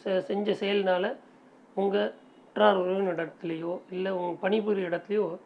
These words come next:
ஒரு பெரிய அளவுல பாராட்டு வருது, புகழ் உங்களை தேடி வரப்போகுது. அது எந்த விதமா இருந்தாலும் சரி, சின்ன ஒரு உங்க கூட உ-, உங்க வீட்டுக்கு அருகாமையில் இருக்கிறவங்களா இருந்தாலும் சரி, உங்களை பாராட்டுவாங்க, புகழ்வாங்க. அந்த அளவுக்கு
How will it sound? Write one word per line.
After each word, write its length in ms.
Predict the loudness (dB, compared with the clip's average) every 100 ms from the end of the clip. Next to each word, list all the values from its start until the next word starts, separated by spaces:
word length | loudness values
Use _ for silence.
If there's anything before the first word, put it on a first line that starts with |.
| -20 -20 -8
ஒரு 100 | -4
பெரிய 340 | -2 -2 4 4
அளவுல 240 | 4 0
பாராட்டு 460 | 0 4 4 4 -2
வருது, 380 | -6 -2 -4 -4 -16 -20 -14
புகழ் 260 | 0 6 8
உங்களை 300 | 8 4 0
தேடி 280 | 0 -2 0
வரப்போகுது. 420 | -4 -6 -10 -12 -12 -20 -20 -20 -20 -20 -20 -18 -8
அது 160 | -4
எந்த 220 | -2 10
விதமா 340 | 12 12 10 6
இருந்தாலும் 360 | 6 4 2
சரி, 300 | 2 -2 -4 -8 -20 -20
சின்ன 380 | -8 0 6 8
ஒரு 260 | 8 4 -2
உங்க 320 | -2 0 0 -4 -2
கூட 220 | 4 4
உ-, 160 | 4 -2 -14 -20 -20 -20 -4
உங்க 160 | 0 2
வீட்டுக்கு 280 | 4 6
அருகாமையில் 520 | 6 8 6 4 2 0
இருக்கிறவங்களா 500 | 0 0 2 2 0
இருந்தாலும் 400 | 0 0 -2 -4
சரி, 240 | -6 -6
உங்களை 260 | -6 -4 -4 0
பாராட்டுவாங்க, 540 | 2 2 -2 -6 -8 -6
புகழ்வாங்க. 380 | -8 -6 -8 -10 -18 -20 -20 -8
அந்த 160 | 0 2
அளவுக்கு 580 | 4 2 4 2 2